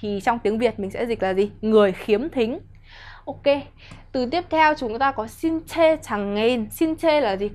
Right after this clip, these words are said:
Cơ thể, thân thể. Người tàn tật về cơ thể, thân thể. Đó, người tàn tật mình dịch như vậy. Một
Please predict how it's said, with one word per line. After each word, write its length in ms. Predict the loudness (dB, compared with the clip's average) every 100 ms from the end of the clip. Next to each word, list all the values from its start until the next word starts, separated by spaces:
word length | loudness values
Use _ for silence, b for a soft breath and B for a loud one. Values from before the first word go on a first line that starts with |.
| 4
Cơ 280 | 6 6 4
thể, 300 | 0 -2 -2
thân 260 | -4 -4 -4
thể. 320 | -4 -4 -6 -12 b b b b b -2
Người 220 | 2 2
tàn 280 | 2 0 2
tật 180 | -2 -4 -4
về 280 | 4 4 4
cơ 300 | 4 2 2
thể, 200 | 0 -2
thân 220 | -4 -6
thể. 200 | -4 -6 -8 -10
Đó, 260 | -2 0 -2 -10 -20 -12
người 140 | -6 -6
tàn 180 | -6 -6
tật 140 | -8 -10
mình 160 | -10 -6
dịch 180 | -6 -2
như 80 |
vậy. 120 | -2 -2 -6 -20 -20 -20 -20 -20 -20 -20 -20 -6
Một 160 | -4